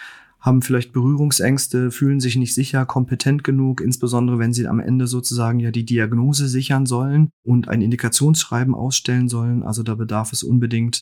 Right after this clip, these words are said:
ja, einer Weiterentwicklung, einer Weiterbildung, auch in den Instituten, dieses Thema voranzubringen, immer wieder zu thematisieren, auch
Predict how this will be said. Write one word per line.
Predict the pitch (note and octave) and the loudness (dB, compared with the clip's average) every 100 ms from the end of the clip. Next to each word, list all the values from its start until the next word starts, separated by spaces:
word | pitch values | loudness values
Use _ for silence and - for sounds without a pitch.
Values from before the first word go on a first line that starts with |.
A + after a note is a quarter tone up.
| _ | _
ja, | A#2+ A#2 | 0 0
einer | A2 G#2+ G#2+ G#2 | 0 -2 -4 0
Weiterentwicklung, | A#2 C3+ G2 A2 B2 B2 B2+ A#2 A#2+ B2 | 0 2 0 0 -2 -2 0 0 0 -2
einer | A#2 | -2
Weiterbildung, | G#2+ B2+ C3 A#2+ A#2 A#2 A2+ | 0 -2 -2 -2 -2 0 -2
auch | A2 G#2+ A#2 | -2 -4 -4
in | |
den | A2 G#2+ | -4 -4
Instituten, | G#2+ - G#2+ - C#3+ C#3 A#2+ | -2 -2 -2 -4 -6 0 0
dieses | A2+ A2 A2+ | 0 -4 -6
Thema | - A2+ A2 | -2 0 0
voranzubringen, | G#2+ C3 B2+ B2 A2+ A2+ A2 G#2 | -2 -2 -2 0 -2 -2 -2 0
immer | A#2+ A#2+ | 0 0
wieder | A#2+ A2+ | -2 -6
zu | - | -6
thematisieren, | A#2 A2+ G#2 G#2 G#2+ A#2 B2 A#2+ A#2 | -4 -2 0 -2 -6 -4 -2 0 0
auch | - G#2+ | -2 -6